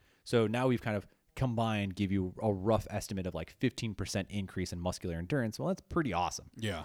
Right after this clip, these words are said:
Speaker 1: Right. And so that's where then you're gonna start to see, like, again, kind of what we talked about with being able to work out a little bit longer, work out a little bit harder. You're gonna see better results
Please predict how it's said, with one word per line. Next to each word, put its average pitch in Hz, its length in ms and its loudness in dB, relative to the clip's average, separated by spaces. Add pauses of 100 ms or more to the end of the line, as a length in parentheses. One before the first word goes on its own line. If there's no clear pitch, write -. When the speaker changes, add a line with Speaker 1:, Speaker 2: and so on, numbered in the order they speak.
(140)
Speaker 1:
Right. 107 200 2
And 107 100 -4
so 104 320 2 (280)
that's 147 240 0
where 156 140 4
then 139 160 2
you're 127 80 -2
gonna 117 160 2
start 113 200 -2
to 101 60 -6
see, 131 360 0
like, 85 320 -2
again, 104 260 -2
kind 95 140 -6
of 90 80 -6
what 92 160 -4
we - 60 -12
talked - 260 -4
about 85 260 -2
with 85 220 -4 (560)
being 104 160 -2
able 98 160 -2
to 101 100 -2
work 104 240 0
out 107 80 2
a 101 40 0
little 110 120 4
bit 104 120 2
longer, 101 420 0
work 92 220 -4
out 95 80 2
a - 20 0
little 90 160 -2
bit 80 140 -6
harder. 127 420 0 (380)
You're 113 100 2
gonna 113 160 4
see 123 320 0
better 98 340 0
results 87 720 -2